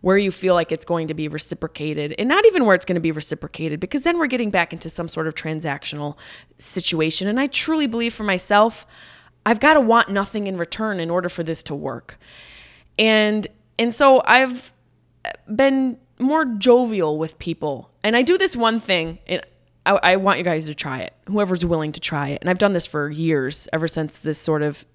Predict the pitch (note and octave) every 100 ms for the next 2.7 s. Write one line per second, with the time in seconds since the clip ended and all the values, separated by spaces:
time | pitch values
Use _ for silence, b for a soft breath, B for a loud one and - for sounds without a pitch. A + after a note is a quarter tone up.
0 | _ - F3 E3 D3 C#3+ - C#3 - -
1 | F#3 E3+ C#3 - A#2+ D3 - D3+ C#3+ D#3+
2 | D#3 F3 - C#3+ G#2 A#2+ -